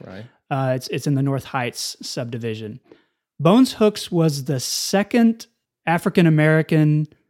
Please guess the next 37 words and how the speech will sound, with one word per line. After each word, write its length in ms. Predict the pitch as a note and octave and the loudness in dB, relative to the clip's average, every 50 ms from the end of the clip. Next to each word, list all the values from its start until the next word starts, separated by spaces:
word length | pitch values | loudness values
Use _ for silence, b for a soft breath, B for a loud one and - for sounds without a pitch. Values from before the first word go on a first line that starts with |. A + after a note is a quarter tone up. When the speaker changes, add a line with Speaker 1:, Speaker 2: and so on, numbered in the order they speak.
| _ _ _ _ _ - - | _ _ _ _ _ -8 -2
Speaker 2:
to 140 | - D#3+ | 0 2
ever 200 | D#3 D3 C#3+ D3 | 2 2 2 0
live 220 | C#3+ C#3 C3+ C3+ B2+ | 0 0 0 -2 -2
in 80 | B2 | -4
Amarillo. 520 | B2 A#2+ A#2 A2 A2 A2 G#2 G#2 - G3+ _ _ _ _ _ _ _ - | -4 -4 -6 -8 -8 -8 -10 -10 -14 -18 _ _ _ _ _ _ _ -14
So 220 | - - C#3+ B2 | -8 -6 -4 -4
he 380 | B2 A#2 - - F#3 G3+ G#3 A3 | -4 -4 0 2 4 4 6 4
arrived 420 | G#3 F3 F3 E3+ E3+ E3+ F3 E3+ | 4 4 4 2 2 2 0 -2
here 240 | - - F3+ F3 F3 | 0 0 2 2 2
around 280 | D#3+ D#3 C#3+ C#3 C3+ C#3 | 0 0 0 -2 -2 -2
nineteen 440 | C#3 D3+ F3+ - - - F#3 F3 D#3+ | -2 -2 -4 -6 -6 -6 -4 -4 -4
hundred, 540 | D3 - D3 C#3 B2 B2 A2+ G2+ G#2 A#2+ _ _ _ _ _ _ _ _ _ _ _ _ _ - | -2 -2 -2 -2 -2 -4 -6 -10 -12 -14 _ _ _ _ _ _ _ _ _ _ _ _ _ -10
um, 360 | C#3 C3 C3+ C3+ C3+ C#3 C#3+ - | -6 -4 -4 -2 -2 -4 -4 -4
and 120 | D#3 B2+ C3+ | -2 0 2
he 80 | A3 | 4
was 100 | C#4+ C4+ | 4 2
a 40 | G3+ | 0
full-fledged 560 | F#3 - G#3 F3+ - - E3+ D#3+ C#3+ B2+ C3+ | 0 2 2 2 2 2 0 0 0 -2 -4
adu-, 220 | A#2+ C3+ C3 C3+ - _ _ - | -6 -4 -4 -4 -6 _ _ -8
adult 340 | C3 B2 D#3 C#3+ C3+ - | -4 -2 -2 -2 -4 -6
at 80 | B2+ - | -8 -10
that 180 | B2 A2+ - - | -10 -10 -10 -10
point. 240 | - B2 A2+ - - | -10 -10 -10 -6 0
He 100 | - A3 | 2 2
was 240 | B3 A#3+ E3+ D3+ D3+ | 4 4 2 0 -2
born, 360 | C3+ C3+ D3 D#3 F3+ G3+ G#3 | -2 2 2 4 4 4 2
I 120 | G#3 D3 | 0 -2
think, 220 | - - A3 B3 - | 0 0 0 2 2
in 120 | A3 F#3 | 2 2
the 80 | D3+ C3+ | 2 0
Dallas 540 | B2 B2 - B2 A#2 C3+ D3 D#3+ E3 - - | -2 -4 -4 -4 -2 -2 -2 -2 -4 -4 -4
area. 440 | F3+ E3 E3+ F3 F3 F3+ F3+ F#3 F#3 b b b b b b b b b | -4 -2 0 0 2 2 0 0 -2 b b b b b b b b b
His 140 | b D3+ C#3+ | b -8 -6
parents 400 | - - F#3 F#3 G3 G3+ - - | -2 0 2 4 2 2 0 0
were 80 | F3+ D#3 | -4 -4
freed 380 | - - E3+ D#3+ D#3+ D#3 C#3 | -2 0 2 2 2 2 0
slaves. 640 | C3+ - - D3 C3+ B2 A#2+ A#2+ C3 D3+ - - | -4 -6 -6 -4 -4 -4 -4 -4 -6 -6 -10 -12